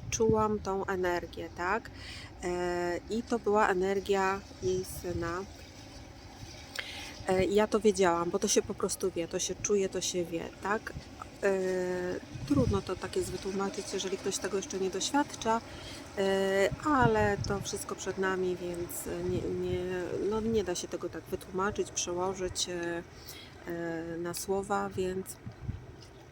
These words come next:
na ten moment, e, e, ci, co doświadczają, to wiedzą, a ci, co nie, to, to na ten moment jak gdyby, e, jest wystarczające, tak? Lub nie, e,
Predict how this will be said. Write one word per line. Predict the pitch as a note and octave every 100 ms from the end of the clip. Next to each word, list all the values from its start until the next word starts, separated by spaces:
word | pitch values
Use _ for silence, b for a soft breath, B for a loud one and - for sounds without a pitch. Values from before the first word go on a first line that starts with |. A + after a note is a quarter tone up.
| - - -
na | G3+ F#3+
ten | - F3+
moment, | F3+ F3+ F3 F3+ -
e, | - F3+ F3+ F3 F3 F3 F3 F3 - B B B - -
e, | F3 E3+ E3+ E3+ E3 -
ci, | - G3+
co | G3
doświadczają, | G3+ - F#3+ - G3+ F#3+
to | G3 G3+
wiedzą, | D4 C#4+ B3 A#3+
a | G#3+
ci, | C4+
co | - E4+
nie, | D#4+ D4
to, | C#4+ A#3+ - -
to | - A#3 A#3 A3+
na | A3+
ten | A3 A3
moment | G#3 G3+ G3+ G3 G3
jak | F3+
gdyby, | F3+ - F#3+ F#3+ F#3+ - B B B - -
e, | F#3+ F#3+ F#3 F#3 F#3 F#3 F3+ F#3
jest | F#3 F3+ -
wystarczające, | F#3+ F#3+ - - F#3 F3+ D#3+ E3 - -
tak? | - D4 - - B B B B B B - - - -
Lub | G#3 - F#3+
nie, | E3+
e, | D3